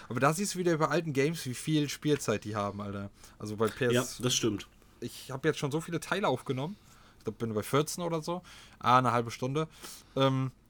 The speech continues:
Speaker 1: es ist kein Ende in Sicht. Es ist kein
Speaker 2: Ja.
Speaker 1: Ende in Sicht.
Speaker 2: Ja, das stimmt. Also da haben sie sich echt, echt noch Mühe gegeben und das echt, äh… aber ich find auch nicht so, so sinnlos gestreckt.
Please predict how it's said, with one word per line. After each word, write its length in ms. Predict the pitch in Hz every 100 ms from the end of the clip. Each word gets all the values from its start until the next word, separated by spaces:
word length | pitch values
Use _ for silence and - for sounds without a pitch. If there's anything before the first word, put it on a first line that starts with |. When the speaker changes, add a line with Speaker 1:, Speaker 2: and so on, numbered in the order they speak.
| - - -
Speaker 1:
es 240 | 87 98
ist 200 | 90 -
kein 160 | 110 104
Ende 200 | 147 151
in 80 |
Sicht. 320 | 107 107 - - _ _ _ _ _ _ -
Es 140 | -
ist 160 | 110 -
kein 120 | -
Speaker 2:
Ja. 80 | -
Speaker 1:
Ende 260 | 196 180
in 80 | 135
Sicht. 120 | 110
Speaker 2:
Ja, 80 | 156
das 140 | 160 156
stimmt. 260 | 120 104
Also 160 | 104 110
da 140 | 131
haben 120 | 156 143
sie 60 |
sich 200 | 143 123
echt, 280 | 143 - - - - - - -
echt 180 | 123 135
noch 100 | 123
Mühe 320 | 131 143 117
gegeben 480 | 104 104 104 101 98
und 140 | 101
das 160 | 104 -
echt, 320 | 107 - -
äh… 220 | 98 107 - - - - -
aber 160 | 120 127
ich 140 | 123
find 160 | 151 123
auch 80 | 147
nicht 180 | 143
so, 240 | - 131 110
so 160 | 110 110
sinnlos 600 | 110 151 180 117 104 -
gestreckt. 680 | - - 92 90 - -